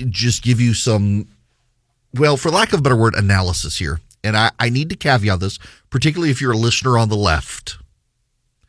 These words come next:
I am a student of politics. I like politics.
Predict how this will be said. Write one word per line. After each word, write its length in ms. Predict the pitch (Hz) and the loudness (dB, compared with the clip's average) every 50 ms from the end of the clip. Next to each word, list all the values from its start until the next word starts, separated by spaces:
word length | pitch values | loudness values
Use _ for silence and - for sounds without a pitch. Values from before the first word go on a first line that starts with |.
| _ _ _ _ _ _ _ _ _ _ _ _ _ _ _ _ - | _ _ _ _ _ _ _ _ _ _ _ _ _ _ _ _ -4
I 300 | 90 92 135 151 165 180 | 0 2 4 4 4 4
am 220 | 190 190 196 185 | 4 2 2 0
a 100 | 185 175 | 0 0
student 460 | 156 - - - 170 175 151 151 143 | 0 -2 -4 -4 -4 -2 -2 0 0
of 100 | 135 123 | 0 0
politics. 880 | - 139 127 110 98 87 - 101 87 - - - - - - - - - _ _ _ _ _ _ | 0 0 0 0 0 -2 -4 -6 -8 -8 -10 -8 -8 -6 -8 -8 -10 -14 _ _ _ _ _ _
I 80 | 120 127 | -2 0
like 300 | 139 147 147 143 - - | 0 0 0 -2 -4 -4
politics. 800 | - 170 170 156 120 - - 98 - - - - - - - - | -2 -2 0 0 0 -2 -4 -8 -8 -8 -10 -10 -8 -10 -12 -14